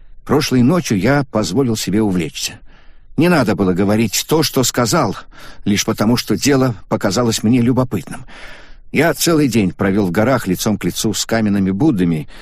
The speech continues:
и мне стало еще тяжелее». Он взглянул на стоявший у стены мольберт. На холсте выделялись густые мазки, нанесенные шпателем. «Не сочтите за каприз, Симада-сан,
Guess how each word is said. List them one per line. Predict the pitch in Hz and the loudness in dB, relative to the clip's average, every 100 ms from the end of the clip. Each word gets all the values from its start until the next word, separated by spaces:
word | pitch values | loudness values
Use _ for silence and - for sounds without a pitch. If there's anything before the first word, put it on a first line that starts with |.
| - - - - | -18 -18 -16 -4
и | 95 | 0
мне | 131 | 2
стало | 143 - 117 | 0 0 0
еще | 107 98 - 120 | 0 0 -2 -2
тяжелее». | - 95 110 113 80 - - - - - - | -2 -2 0 0 -2 -8 -16 -20 -20 -14 -2
Он | 110 | 0
взглянул | 107 85 90 92 120 107 | 0 -2 0 2 2 0
на | 92 | -2
стоявший | - 85 101 92 90 | -2 -2 -2 -2 -4
у | |
стены | - - 85 90 | -4 -2 -2 0
мольберт. | 85 73 78 69 - - - - - - | 0 -2 -4 -6 -10 -18 -18 -18 -18 -6
На | 95 | -4
холсте | 98 95 - 151 | -2 -2 -2 -2
выделялись | 123 101 95 117 104 87 | 0 0 0 0 -2 -2
густые | 85 - 120 107 | -4 -4 -2 0
мазки, | 92 85 - - 117 - - - | 0 -2 -4 -4 -4 -6 -14 -4
нанесенные | 92 90 82 107 104 95 | 0 0 0 0 0 0
шпателем. | 87 - 85 69 65 - - - - - - - | -4 -4 -4 -4 -8 -14 -14 -18 -20 -20 -12 -2
«Не | 226 | 0
сочтите | 175 120 - - 160 107 | 2 0 -2 -2 0 0
за | 113 | 0
каприз, | 117 107 160 135 - - | 0 0 0 0 -2 -6
Симада-сан, | - 110 113 117 87 - 80 | -4 0 2 2 -2 -2 -4